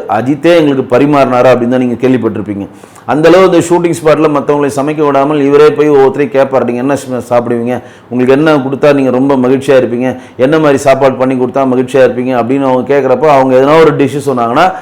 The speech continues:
இவரே அதை வாங்கிட்டு வந்து இவர் கையாலே, நிறைய பேர் கூட சொல்லி கேள்விப்பட்டிருக்கீங்க, நான் கே-, நான் போனதில்லை. அஜித் அவர்களுடைய வீட்டுக்கு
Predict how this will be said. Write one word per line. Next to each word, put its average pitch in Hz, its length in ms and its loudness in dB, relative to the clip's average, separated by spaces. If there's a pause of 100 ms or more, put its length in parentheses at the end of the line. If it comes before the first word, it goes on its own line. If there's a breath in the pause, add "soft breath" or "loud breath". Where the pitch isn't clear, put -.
(220 loud breath)
இவரே 170 360 4
அதை 170 160 6
வாங்கிட்டு 151 340 2
வந்து 151 240 2
இவர் 156 220 2
கையாலே, 139 480 2 (260 loud breath)
நிறைய 147 280 4
பேர் 165 160 4
கூட 160 140 2
சொல்லி 156 240 2
கேள்விப்பட்டிருக்கீங்க, 131 680 0
நான் 120 260 -2
கே-, 123 280 4
நான் 120 240 -2
போனதில்லை. 123 460 -2 (360 loud breath)
அஜித் 165 300 2
அவர்களுடைய 147 440 4
வீட்டுக்கு 147 340 -2